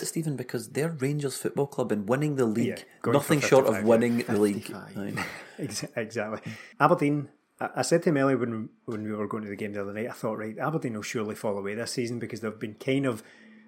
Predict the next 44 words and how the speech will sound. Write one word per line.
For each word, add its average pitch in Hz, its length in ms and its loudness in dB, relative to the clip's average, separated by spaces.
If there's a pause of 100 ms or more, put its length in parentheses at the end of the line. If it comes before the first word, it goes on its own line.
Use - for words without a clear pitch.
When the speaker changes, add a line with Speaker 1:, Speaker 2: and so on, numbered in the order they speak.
(120)
Speaker 2:
flying 139 400 4
by 131 80 2
the 120 80 0
seat 127 140 -2
of 120 60 -10
their 113 80 -6
pants 117 300 -4
for 127 100 -2
a 117 60 0
couple 120 220 -2
of 120 80 -6
seasons, 123 340 -4
and 123 180 -6
they've 117 120 -6
done 165 200 2
really 139 220 4
well. 127 300 2 (100)
In, 135 280 -4 (180)
in 139 140 0
fairness 131 340 0
to 151 120 -2
them, 127 180 0
they've, 104 260 -6 (200)
they've 110 100 -6
finished 127 360 0
second, 120 460 -2
what 123 80 -6
was 123 100 -8
that, 110 180 -4
three 151 380 -2
seasons 135 400 -2
Speaker 1:
Yeah. 139 60 -4
Speaker 2:
in 131 40 -4
a 131 40 -2
row, 139 80 0
right? 117 320 -2
They've 113 120 -8
done 143 220 4
extremely 131 480 -2
well, 110 280 0 (100)
and 110 100 -2
I - 20 -6
thought, 107 280 -2
right, 104 180 -6